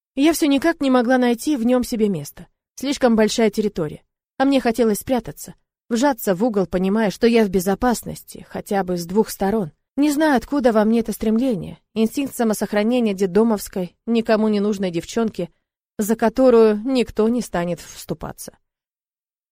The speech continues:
Позвонки сводят, и это заставляет меня обернуться в сторону взгляда, прожигающего макушку. Попала под дядин прицел. Только не понимаю выражения его лица, что оно значит. Ему интересно наблюдать за мной?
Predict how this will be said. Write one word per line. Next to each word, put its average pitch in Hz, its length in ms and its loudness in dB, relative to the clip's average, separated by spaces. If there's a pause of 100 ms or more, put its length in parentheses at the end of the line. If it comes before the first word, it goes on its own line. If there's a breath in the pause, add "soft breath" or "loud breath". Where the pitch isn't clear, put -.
Позвонки 277 520 4
сводят, 247 500 0
и - 20 4
это 226 200 2
заставляет 233 560 0
меня 214 200 2
обернуться 208 480 -2
в 180 40 -6
сторону 196 340 0
взгляда, 180 480 -2
прожигающего 185 720 -4
макушку. 185 640 -8 (420)
Попала 202 460 0
под 247 220 -8
дядин 165 320 -2
прицел. - 480 -10 (440)
Только 285 280 0
не 240 100 2
понимаю 254 400 2
выражения 190 380 0
его 185 80 -2
лица, 185 420 -6
что - 200 -4
оно 226 120 0
значит. 220 420 -4 (340)
Ему 247 260 2
интересно 208 360 0
наблюдать 202 440 -2
за 302 80 -6
мной? - 260 -8